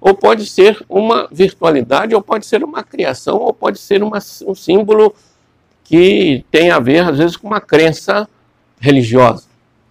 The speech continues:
né? Então, é a palavra, a palavra mitos, né? Para Ricoeur, a palavra mitos, em Aristóteles,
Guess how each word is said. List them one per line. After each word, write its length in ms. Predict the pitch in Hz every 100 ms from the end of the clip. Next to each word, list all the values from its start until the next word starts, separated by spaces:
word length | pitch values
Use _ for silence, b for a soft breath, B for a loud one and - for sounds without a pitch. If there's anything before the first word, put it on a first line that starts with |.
| _ _ _ -
né? 240 | 131 - _ _ _ _ _ _ _
Então, 240 | 123 151
é 40 | 196
a 60 |
palavra, 640 | 202 175 139 123 170 214 208 _ _ -
a 120 | 135
palavra 380 | 143 143 180 170
mitos, 880 | 139 170 170 - 117 104 - - -
né? 280 | 110 127 143 _ _ _ _ _ _ _ _ _ _ - - _ - _ _ -
Para 240 | 226 240
Ricoeur, 600 | 156 131 - 175 170 120 -
a 100 | 160
palavra 440 | 196 175 160 131
mitos, 840 | 104 135 190 - - 143 - - - _ _ _ _ _ _ _ _ -
em 220 | 170 170
Aristóteles, 1160 | 139 113 - - 175 156 - 98 117 139 -